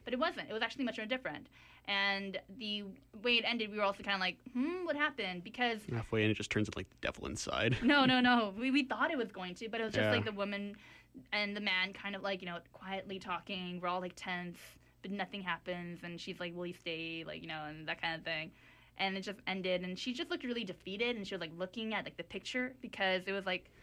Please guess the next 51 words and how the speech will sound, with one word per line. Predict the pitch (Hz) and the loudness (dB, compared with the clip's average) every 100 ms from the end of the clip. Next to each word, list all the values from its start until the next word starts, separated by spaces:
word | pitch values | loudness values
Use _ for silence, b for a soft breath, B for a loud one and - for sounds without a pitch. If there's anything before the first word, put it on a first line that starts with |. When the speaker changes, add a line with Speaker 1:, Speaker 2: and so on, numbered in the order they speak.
| b b b - | b b b -6
Speaker 1:
something | 220 214 | -4 -2
her | 202 | -4
grandmother | 185 175 190 185 175 | 0 2 2 0 -2
really | 180 180 175 | -4 -4 -4
liked | 165 165 170 - - - - - | -6 -4 -4 -4 -12 -20 -14 -10
or | 226 | -4
something, | 262 254 277 | -2 2 0
and | 196 | 0
they, | 165 247 - | -4 -6 -14
and | 190 185 175 | -8 -6 -4
her | 165 | -2
father | 180 185 | 0 0
used | 185 - | -2 -4
to | |
paint | - 170 180 | -8 -6 -6
it | 190 | -4
for | 185 | -4
her | |
grandmother | 180 185 190 190 196 190 - | -2 -4 -2 0 0 -2 -6
or | 185 | -4
whatever. | 190 190 190 190 B B | -2 0 -2 -4 B B
We | 214 | 0
don't | 220 220 | 0 0
get | 233 | -2
any | 196 196 | -2 -2
more | 190 190 185 180 - - | -2 0 -2 -2 -6 -12
details | 202 196 196 185 | -12 -8 -4 -2
after | 180 175 | -2 -4
that, | 165 180 311 - - _ b b b b _ - | -2 0 -2 -6 -18 _ b b b b _ -6
and | 214 214 | -2 0
the | |
movie | 214 220 214 208 202 | 0 0 -2 -4 -2
ends | 180 196 214 233 262 - B B - | -2 -2 -2 -6 -10 -16 B B -6
just | 208 196 | -6 -4
as | 202 | -4
abruptly | 190 190 - 202 | 0 0 0 0
as | 190 | -2
it | 180 | -4
started, | - 180 220 226 233 - | -2 -2 0 -2 -6 -4
so | 214 208 | 0 0
we | 190 214 | 0 -4
weren't | 208 202 - | -2 -4 -4
able | 196 196 | -4 -4
to | 190 196 | -4 -4
get | 180 | -4
closure | - 196 202 254 302 - _ _ _ - | 0 2 2 0 -2 -6 _ _ _ -8
as | 190 180 | -6 -4
we | 196 | -2
would | 190 | -2
have | 180 | -2
liked, | 180 - - | -2 -2 -8